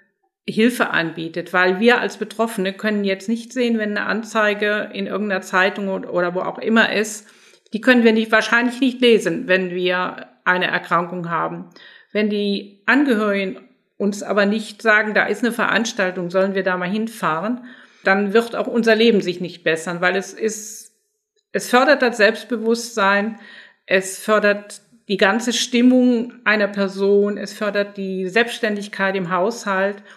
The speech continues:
Und da sieht man schon ganz viel, dass da,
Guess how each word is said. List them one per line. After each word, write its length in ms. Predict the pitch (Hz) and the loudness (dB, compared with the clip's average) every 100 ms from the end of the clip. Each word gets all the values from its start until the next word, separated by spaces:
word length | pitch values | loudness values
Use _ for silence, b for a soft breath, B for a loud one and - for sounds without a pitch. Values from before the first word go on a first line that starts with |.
| B B - | B B -4
Und 140 | 196 | 2
da 260 | 202 208 214 | 4 4 2
sieht 380 | 196 214 226 226 | -2 -4 -4 -2
man 240 | 202 202 | 0 -2
schon 240 | - 208 | -4 -4
ganz 300 | 214 202 202 | -2 -2 -4
viel, 580 | - 208 196 196 185 - | -12 -8 -2 -2 -2 -6
dass 400 | 175 185 180 - | -6 -6 -6 -10
da, 480 | - 175 180 180 - | -4 0 0 -2 -8